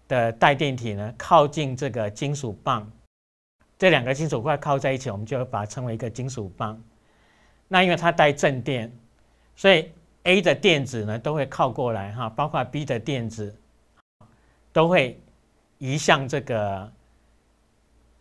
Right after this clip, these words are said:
这个带正电的这个带电体。所以因为 B 的电子已经转移到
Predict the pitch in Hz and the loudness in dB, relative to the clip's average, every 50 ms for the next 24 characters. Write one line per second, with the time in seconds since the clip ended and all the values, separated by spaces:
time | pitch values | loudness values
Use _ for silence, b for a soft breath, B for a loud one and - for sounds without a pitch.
0 | _ - 180 139 143 120 117 - 175 147 143 - 190 175 147 135 151 143 127 113 | _ -2 0 2 2 0 4 6 6 6 6 6 4 2 2 2 0 -2 -2 -4
1 | 110 107 104 131 113 120 110 - 156 135 123 113 131 123 113 110 107 110 113 104 | -4 -6 -6 -4 -4 -4 -4 -2 -2 -2 -2 -2 -4 -6 -6 -8 -8 -8 -10 -10
2 | 98 - - b b b b b b _ - 196 175 170 175 185 190 196 185 - | -10 -12 -16 b b b b b b _ 4 6 6 6 4 2 2 2 2 0
3 | - - - _ _ _ _ _ - 196 196 180 147 139 - 175 170 147 135 - | -2 -8 -16 _ _ _ _ _ -2 2 4 4 2 4 4 2 2 2 2 -2
4 | 131 113 110 107 147 151 160 156 - 156 131 107 104 113 123 147 | -4 -6 -6 -6 -4 -6 -6 -4 -2 -2 -2 -2 -2 -4 -4 -4